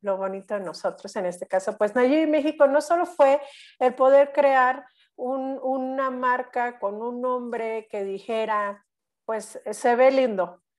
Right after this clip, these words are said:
En este caso, el poder tener Nayibi México es el crear algo nuevo, algo que no se había escuchado,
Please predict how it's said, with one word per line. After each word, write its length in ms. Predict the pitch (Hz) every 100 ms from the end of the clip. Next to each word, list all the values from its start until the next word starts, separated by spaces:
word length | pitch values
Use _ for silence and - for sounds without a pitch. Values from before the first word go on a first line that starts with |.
| _ _ _
En 200 | 247 247
este 340 | 269 262 294 285
caso, 400 | 285 277 285 285
el 120 | 285
poder 360 | 226 233 240
tener 480 | 262 254 254 247 233
Nayibi 760 | 233 220 220 220 208 254 247 247
México 540 | 233 226 233 233 226
es 280 | 226 226 -
el 160 | 226 -
crear 420 | 208 202 208 208
algo 440 | 214 226 220 220
nuevo, 560 | 214 226 233 214 226 226
algo 340 | 233 233 254
que 140 | - 220
no 180 | 220 240
se 140 | 254
había 180 | 233 226
escuchado, 800 | - 208 202 208 208 208 208